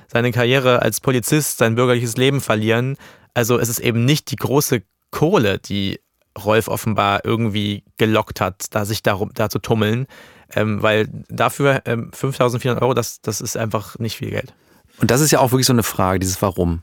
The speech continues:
Speaker 2: Ne, also warum tut er das alles? Hat's da denn noch irgendwie auch eine, einen Versuch einer Ergründung? Wir, wir halten uns ja auch da weitestgehend zurück, wollen hier keine psychologischen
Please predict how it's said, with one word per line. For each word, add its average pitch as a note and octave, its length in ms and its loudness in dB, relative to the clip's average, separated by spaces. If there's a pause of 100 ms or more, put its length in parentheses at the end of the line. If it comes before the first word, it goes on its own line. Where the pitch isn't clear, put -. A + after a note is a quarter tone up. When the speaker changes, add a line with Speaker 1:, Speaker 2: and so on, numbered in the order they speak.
(120)
Speaker 2:
Ne, G#2 100 0
also G#2 180 0
warum G#2+ 400 0
tut A#2+ 180 -2
er A2+ 80 2
das G2 200 2
alles? F#2 500 0 (360)
Hat's - 260 -2
da G2 220 2
denn C#3 160 2
noch C3 280 0
irgendwie B2 440 2
auch A2 180 0
eine, G#2+ 300 0
einen G#2 100 0
Versuch G#2+ 560 0
einer A2+ 160 2
Ergründung? A2 720 2
Wir, G2 160 0
wir F#2 180 0
halten G2+ 160 -2
uns G#2+ 120 -2
ja F#2+ 80 2
auch G2 100 0
da G2+ 120 0
weitestgehend G2 440 0
zurück, G#2 360 0
wollen F#2+ 120 2
hier F#2 100 0
keine G2 220 0
psychologischen G2+ 760 0